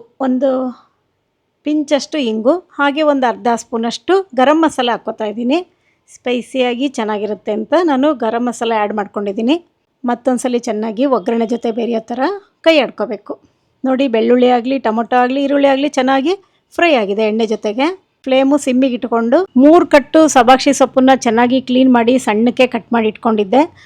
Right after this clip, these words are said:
ಅದನ್ನು ಹಾಕ್ಕೊಂಡಿದ್ದೀನಿ. ನೀವು ಸಬಾಕ್ಷಿ ಸೊಪ್ಪು ಇಷ್ಟು ಅಂತ ಏನಿಲ್ಲ, ಎಷ್ಟು ಬೇಕಾದ್ರೆ ಹಾಕ್ಕೋಬೋದು. ಎಷ್ಟು ಹಾಕಿದ್ರೂ ಅದು ಸ್ವಲ್ಪ ಬಿಸಿ ಹಾಕ್ತಿದ್ದಂಗೆ ಕಮ್ಮಿ ಆಗೇ ಬಿಡುತ್ತೆ. ಆದರೆ ರುಚಿ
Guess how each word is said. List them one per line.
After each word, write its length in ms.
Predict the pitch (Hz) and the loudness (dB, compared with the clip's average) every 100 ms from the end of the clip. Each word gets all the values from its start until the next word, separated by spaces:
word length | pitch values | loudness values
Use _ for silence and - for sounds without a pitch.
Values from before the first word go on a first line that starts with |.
| - 247 | -2 2
ಅದನ್ನು 240 | 254 277 233 | 6 6 4
ಹಾಕ್ಕೊಂಡಿದ್ದೀನಿ. 640 | 220 240 240 226 233 262 359 - - _ _ 269 | 2 2 2 2 4 6 4 0 -20 _ _ 2
ನೀವು 160 | 311 311 294 | 4 4 4
ಸಬಾಕ್ಷಿ 360 | 254 302 339 320 | 6 4 4 4
ಸೊಪ್ಪು 300 | 302 - 311 311 277 | 2 4 4 6 4
ಇಷ್ಟು 220 | - - 311 | 2 4 4
ಅಂತ 160 | 294 302 269 | 6 6 6
ಏನಿಲ್ಲ, 240 | 269 269 269 220 | 4 4 4 2
ಎಷ್ಟು 320 | - _ - 285 | -4 _ 0 4
ಬೇಕಾದ್ರೆ 260 | 262 294 247 | 4 4 2
ಹಾಕ್ಕೋಬೋದು. 400 | - 233 247 262 226 | 2 4 4 4 2
ಎಷ್ಟು 160 | 202 - | 0 -2
ಹಾಕಿದ್ರೂ 340 | 254 233 269 262 233 | -2 2 4 4 4
ಅದು 160 | 254 285 - _ - | 4 4 0 _ -2
ಸ್ವಲ್ಪ 380 | 226 254 294 294 240 | 0 2 4 4 4
ಬಿಸಿ 220 | 240 311 254 | 2 2 2
ಹಾಕ್ತಿದ್ದಂಗೆ 600 | 240 - 302 254 269 294 247 | 0 -2 2 4 4 2 0
ಕಮ್ಮಿ 220 | 233 247 208 | 2 2 2
ಆಗೇ 180 | 226 220 | -2 -4
ಬಿಡುತ್ತೆ. 280 | 214 - 330 - _ - 294 | -4 0 0 0 _ 0 2
ಆದರೆ 220 | 294 294 262 | 4 2 0
ರುಚಿ 240 | 262 349 | 2 4